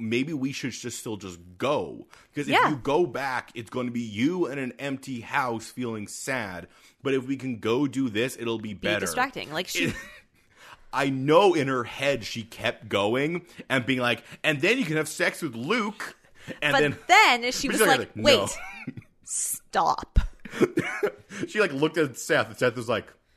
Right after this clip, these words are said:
Speaker 1: <laughs> she's like, "Oh, all right."
Speaker 2: Yeah, 'cause she says, "As a child of divorce, you don't wanna be there."
Speaker 1: Yeah,
Speaker 2: Yeah.
Speaker 1: yeah. So
Speaker 2: Good work, Summer.
Speaker 1: yeah, so Summer,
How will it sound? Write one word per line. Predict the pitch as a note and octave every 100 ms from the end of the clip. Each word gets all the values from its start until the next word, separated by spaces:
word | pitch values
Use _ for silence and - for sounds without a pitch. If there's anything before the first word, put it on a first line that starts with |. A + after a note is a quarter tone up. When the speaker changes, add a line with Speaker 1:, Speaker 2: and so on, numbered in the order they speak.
| _
Speaker 1:
<laughs> | _ _ _ -
she's | - D#3+ A#2+
like, | A2
"Oh, | F#3 D3 G#2 - _ -
all | C3
right." | A#2+ D#3 - - - -
Speaker 2:
Yeah, | E4 F#4
'cause | D4+
she | D4+
says, | D4+
"As | C#4 A3+
a | A#3+
child | B3 A#3
of | A3 -
divorce, | G#3 G3+ G#3+ -
you | F3+
don't | F3+
wanna | D#3+ D#3
be | G3+
there." | G#3+ - G2+ -
Speaker 1:
Yeah, | C3+ F#2+ -
Speaker 2:
Yeah. | G#3+ C4+
Speaker 1:
yeah. | E2 - _ _
So | - D3 C3 A#2+ A2 -
Speaker 2:
Good | D4 D4
work, | C#4+
Summer. | - C3+ G3 A3+ - -
Speaker 1:
yeah, | A2+
so | B2
Summer, | C#3+ D#3+ D#3 D3